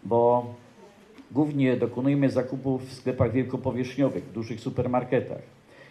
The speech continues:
I samorząd województwa małopolskiego, e, po to, aby zmienić tą rzeczywistość,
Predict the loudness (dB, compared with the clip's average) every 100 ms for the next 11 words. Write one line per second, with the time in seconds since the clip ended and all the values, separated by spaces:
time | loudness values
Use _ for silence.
0 | -10 -2 0 0 0 2 4 4 2 2
1 | 2 4 2 -2 -2 -2 4 8 8 4
2 | -2 0 2 2 4 4 4 4 0 0
3 | -6 -10 -6 -4 0 -2 0 -2 -2 -2
4 | -2 -4 -2 0 2 -2 -10